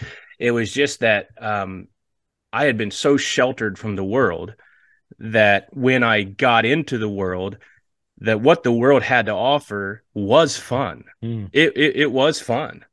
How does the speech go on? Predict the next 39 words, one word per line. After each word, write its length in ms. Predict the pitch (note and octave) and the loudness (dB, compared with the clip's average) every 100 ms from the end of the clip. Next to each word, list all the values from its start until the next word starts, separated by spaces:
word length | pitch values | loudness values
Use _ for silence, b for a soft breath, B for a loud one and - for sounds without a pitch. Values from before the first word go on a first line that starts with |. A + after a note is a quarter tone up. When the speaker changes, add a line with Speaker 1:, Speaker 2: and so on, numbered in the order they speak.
| - | -6
Speaker 1:
Um, 260 | A2+ A2 | -4 0
and 60 | C3 | 0
I 80 | C3 | 0
think 260 | D#3 C#3+ | 0 0
that's 220 | C#3+ C#3 | 0 0
something 320 | D3+ C3+ B2+ A2+ | 0 -2 -2 -2
that 180 | G#2+ | -2
devalued 540 | G#2 G2 A2 E3+ C3 G#2 | -2 2 4 4 2 -2
at 80 | F#2+ | -6
the, 120 | G2 | -8
at, 220 | A2 G#2 - | -6 -6 -4
at 240 | A2 G2 | -6 -6
my 220 | A#2+ G#2 | -8 -8
church 340 | F#2 - C3+ - | -4 0 0 0
growing 280 | A#2 G2+ A2 | -2 0 0
up 200 | C3+ G#2 | 0 -2
was, 220 | G2+ - B B B B - | -8 -8 B B B B -2
"Oh, 140 | G#2+ | -2
sin 280 | - E3 D3 | 2 2 2
is 80 | G#2+ | 0
terrible. 400 | - B2+ A2+ F#2 | 2 2 2 -2
Sin 160 | D3 | -6
is 100 | C3 | -4
terrible." 300 | B2+ A#2 G2+ B B B | 0 0 -2 B B B
Not 240 | - G3+ - | -4 -2 2
necessarily. 840 | F#3 G3+ C3+ D3+ F#3+ G#2 - - _ | 2 2 0 2 2 0 -6 -20 _
Uh, 220 | - B2+ C3 | -2 0 2
there, 120 | F3+ | 4
there's, 300 | F3+ F3 - | 4 4 2
there's, 520 | D#3 F3 D#3 - - _ _ - | 0 2 2 -2 -10 _ _ -6
there 140 | D#3+ | -2
is 140 | D#3+ | 2
a 80 | A#2+ | 2
lust 480 | G2+ G#2+ D3+ B2+ - | 2 4 4 2 0
after 280 | A#2+ - G#2 | -2 -2 -8
the 120 | G2+ | -6
world 420 | G#2+ E3+ B2 F#2 | -2 2 2 0
that, 220 | G#2 G2+ - - | -2 -4 -6 -4
that, 260 | G#2+ F#2+ | -2 -2